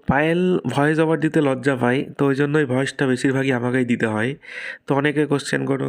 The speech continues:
যে, "দিদিভাই কেন ভয়েস দেয় না?" তো অনেকটাই মানে ক্যামেরার সামনে লজ্জা পায়।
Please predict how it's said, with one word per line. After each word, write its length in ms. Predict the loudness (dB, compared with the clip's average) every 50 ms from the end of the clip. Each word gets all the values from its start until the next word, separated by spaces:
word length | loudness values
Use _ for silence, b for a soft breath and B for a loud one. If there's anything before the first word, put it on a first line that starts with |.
| -2
যে, 100 | -2 0 0
"দিদিভাই 340 | 0 0 0 0 0 0 -2 -2
কেন 180 | -2 -4 -2 -2 -2 -2
ভয়েস 280 | -2 -2 -2 -2 -2 -2
দেয় 200 | -2 -2 -2 -2
না?" 160 | -2 -4 -6 -8 B B B B B B B B B _ _
তো 80 | 0 0
অনেকটাই 560 | 2 2 0 -2 -4 -4 -2 -2 0 2 2 2 0 0 0
মানে 200 | 0 0 -2 0
ক্যামেরার 380 | 0 0 0 2 2 0 0 -2 -6 -10 _
সামনে 460 | -6 -6 -2 0 0 0 0 0 0 0 0 0 -2 -2 -4 -6 -6 -6 -8 _ _ _ _ _ _
লজ্জা 360 | 0 0 0 0 0 -2 -2
পায়। 220 | 0 0 -2 -2